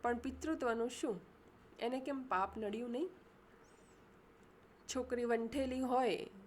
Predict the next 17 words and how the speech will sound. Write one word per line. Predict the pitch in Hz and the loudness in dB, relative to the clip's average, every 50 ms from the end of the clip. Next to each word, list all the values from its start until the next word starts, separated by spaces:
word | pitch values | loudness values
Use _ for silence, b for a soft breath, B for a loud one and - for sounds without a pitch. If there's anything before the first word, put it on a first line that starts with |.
| - - | -12 -6
સમજો, | - 220 202 208 208 196 185 156 - 180 185 - - - - - - - - 196 - - - - - | -2 -2 0 0 0 0 0 0 -2 -4 -10 -16 -20 -20 -20 -20 -20 -18 -18 -18 -18 -18 -10 -4 -2
for | 196 196 | -2 0
an | 202 202 | 0 0
example, | 196 185 185 185 180 196 202 196 196 208 202 202 - - 196 - - - B B B B B B B B B B - | 0 0 -2 -4 -2 -2 0 0 0 -2 -4 -6 -8 -8 -10 -14 -20 -20 B B B B B B B B B B -2
છોકરી | 262 254 262 269 269 | -2 0 0 0 2
વંઠેલી | 262 262 247 247 233 294 277 269 262 269 | 2 2 2 2 0 -2 0 0 0 -2
હોય | 277 262 269 269 254 220 190 180 180 175 | 0 2 2 4 4 4 2 2 0 0
તો | - 208 | 0 0
એમ | 208 214 214 214 | 0 0 0 -2
કહેશે | 202 190 196 202 190 | -4 -6 -8 -6 -6
કે | 185 196 | -6 -4
એની | 190 190 185 | -4 -2 -2
માએ | 185 190 196 196 196 190 | 0 0 0 -2 -2 -2
કાંઈ | 185 185 185 185 | -4 -6 -6 -8
શીખવાડ્યું | 180 - - - - - 208 202 196 202 214 214 208 | -8 -10 -14 -14 -10 -8 -6 -4 -4 -4 -4 -6 -6
જ | 208 | -6
નથી. | 208 202 196 190 - 208 - | -8 -8 -8 -8 -10 -12 -14